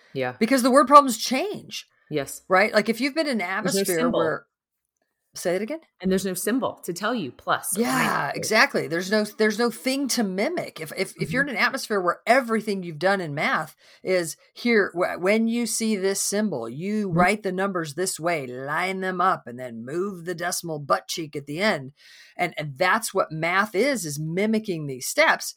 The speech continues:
Speaker 1: Mm-hmm.
Speaker 2: Now you get these stupid word problems. You're like, "This isn't math." Like,
Speaker 1: Mm-hmm.
Speaker 2: "What? This isn't math. How am I supposed to think about the word? Where's the symbol? It's not lined up for me. I don't know. I, well, just tell me, just tell me the steps to do." If students say things like that,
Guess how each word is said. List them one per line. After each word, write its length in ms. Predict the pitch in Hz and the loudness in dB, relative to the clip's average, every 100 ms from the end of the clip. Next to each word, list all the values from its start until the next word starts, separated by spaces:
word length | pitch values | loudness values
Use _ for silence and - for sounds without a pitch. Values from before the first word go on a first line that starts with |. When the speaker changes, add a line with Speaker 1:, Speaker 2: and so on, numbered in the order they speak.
| _ - | _ -10
Speaker 1:
Mm-hmm. 160 | 160 | -2
Speaker 2:
Now 100 | 247 | 4
you 60 | 339 | 4
get 120 | 381 | 4
these 160 | 214 - | 0 -2
stupid 420 | - 320 269 147 | 0 0 0 0
word 200 | 185 302 | 2 2
problems. 420 | - 175 160 196 220 | 2 0 2 -2 -2
You're 80 | 226 | 0
like, 200 | 240 240 | 0 2
"This 180 | 415 | 0
isn't 360 | 311 220 143 123 | 2 -2 -4 -4
math." 580 | 175 247 311 370 - - _ - | 2 4 6 4 2 -18 _ -6
Like, 300 | 180 175 320 | -4 2 2
Speaker 1:
Mm-hmm. 60 | 302 | 6
Speaker 2:
"What? 340 | 381 427 415 | 8 8 6
This 160 | 339 359 | -4 0
isn't 320 | 381 359 233 | 2 2 2
math. 320 | 214 330 370 | 4 6 4
How 140 | 320 349 | 4 2
am 40 | |
I 60 | 370 | 2
supposed 220 | 339 330 | 0 -4
to 60 | |
think 140 | 302 330 | -2 0
about 180 | 302 285 | 2 2
the 80 | |
word? 200 | 294 349 226 | 2 2 4
Where's 320 | 233 339 330 | 4 6 2
the 100 | 339 | -2
symbol? 500 | - 294 311 294 262 | -2 0 2 4 4
It's 140 | 220 | 4
not 160 | 233 233 | 2 4
lined 260 | 233 285 | 2 4
up 180 | 294 294 | 4 2
for 80 | 277 | -4
me. 180 | 254 214 | 0 0
I 80 | 175 | 2
don't 140 | 226 | 2
know. 80 | 277 | 2
I, 160 | 208 | 2
well, 320 | 180 156 151 147 | 0 -4 -6 -6
just 260 | 151 294 - | -2 -2 0
tell 260 | - 240 254 | 0 0 2
me, 280 | 262 247 | 0 0
just 180 | 202 208 | -2 -2
tell 140 | 214 247 | 0 0
me 80 | |
the 80 | 254 | 0
steps 320 | 233 240 233 | 0 0 0
to 60 | - | -6
do." 160 | 139 107 - - - - _ _ - | -8 -10 -18 -20 -20 -20 _ _ 4
If 280 | 247 294 | 6 6
students 400 | - - 269 254 | 0 -2 0 0
say 220 | 220 226 254 | 2 2 2
things 300 | 208 202 156 | 0 -2 -2
like 200 | 120 - | -6 -6
that, 220 | - | -12